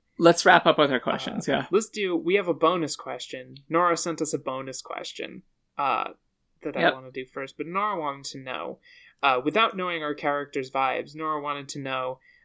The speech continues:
Speaker 2: uh, if they were to get in an elevator, who wants to press the elevator button first, and would the other person let them?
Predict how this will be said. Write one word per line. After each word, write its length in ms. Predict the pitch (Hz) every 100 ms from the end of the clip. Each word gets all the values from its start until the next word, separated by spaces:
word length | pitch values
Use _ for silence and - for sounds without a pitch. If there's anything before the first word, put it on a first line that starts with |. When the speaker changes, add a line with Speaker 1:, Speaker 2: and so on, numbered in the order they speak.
| _
Speaker 2:
uh, 280 | 143 131 127 -
if 220 | 214 214
they 160 | 185 165
were 240 | 160 160
to 140 | 156
get 260 | 139 160 151
in 140 | 151
an 120 | 147 -
elevator, 760 | 147 151 139 127 123 110 - -
who 200 | 175 185
wants 320 | 180 170 -
to 80 | 156
press 260 | 160 143
the 160 | - 135
elevator 440 | 135 139 143 139
button 360 | 139 139 - 135
first, 480 | - 139 127 - -
and 160 | 156
would 140 | 147 147
the 120 | 143
other 160 | 147 143
person 380 | 160 135 135 123
let 240 | 123 -
them? 300 | - 202 196